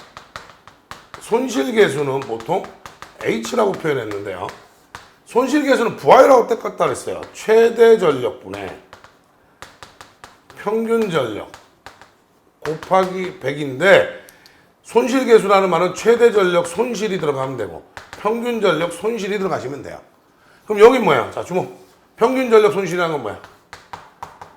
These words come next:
사용 손실 전력량을 또 시간으로 나눠보면 되겠다라는 거죠.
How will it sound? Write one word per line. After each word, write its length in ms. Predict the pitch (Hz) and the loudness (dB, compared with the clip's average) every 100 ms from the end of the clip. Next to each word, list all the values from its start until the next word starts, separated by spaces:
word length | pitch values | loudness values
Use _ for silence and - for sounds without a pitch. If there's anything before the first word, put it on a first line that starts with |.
| _ - _ | _ -20 _
사용 600 | - - 226 247 247 233 190 | -8 0 2 4 4 2 -6
손실 500 | - - 220 247 226 | -14 -10 -6 -4 -4
전력량을 480 | 196 165 143 113 92 85 - - _ _ - - - - _ _ _ _ _ - - _ - - - - _ - - - _ - - - _ _ - - - - _ - | -2 0 -2 -6 -10 -16 -20 -20 _ _ -20 -20 -20 -20 _ _ _ _ _ -20 -20 _ -20 -20 -20 -20 _ -20 -20 -20 _ -18 -18 -20 _ _ -20 -20 -20 -20 _ -12
또 120 | 185 | -8
시간으로 560 | 180 - 196 233 220 208 | -6 -8 -2 0 2 2
나눠보면 540 | 131 117 147 139 123 | 2 0 0 -4 -6
되겠다라는 680 | 101 101 90 110 95 98 104 | -10 -12 -10 -8 -6 -8 -8
거죠. 220 | 87 - | -10 -14